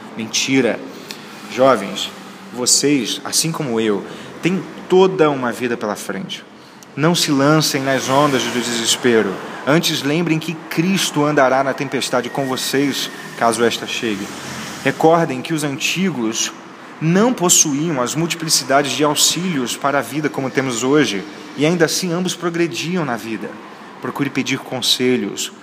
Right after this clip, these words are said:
procure seus pais, procure seu pastor e até o seu chefe. Demande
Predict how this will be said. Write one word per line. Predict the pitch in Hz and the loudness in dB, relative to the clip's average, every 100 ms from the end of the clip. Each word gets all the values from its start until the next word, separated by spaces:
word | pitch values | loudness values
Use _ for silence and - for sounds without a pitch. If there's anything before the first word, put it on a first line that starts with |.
| - | -12
procure | 120 127 135 | -8 -6 -4
seus | - 117 - | -2 -2 -2
pais, | - 113 101 101 - - - - | 2 2 2 -4 -8 -12 -14 -6
procure | 135 175 160 | -2 -2 -2
seu | - 147 | 0 -2
pastor | 139 123 - - 135 160 151 127 | -2 -4 -6 -4 2 4 4 2
e | 156 | -2
até | 156 180 | 0 -4
o | |
seu | - 180 | -4 -4
chefe. | - 165 165 - - - - - - - 143 | 0 2 2 0 -14 -16 -18 -16 -16 -4 2
Demande | 151 190 170 | 4 4 2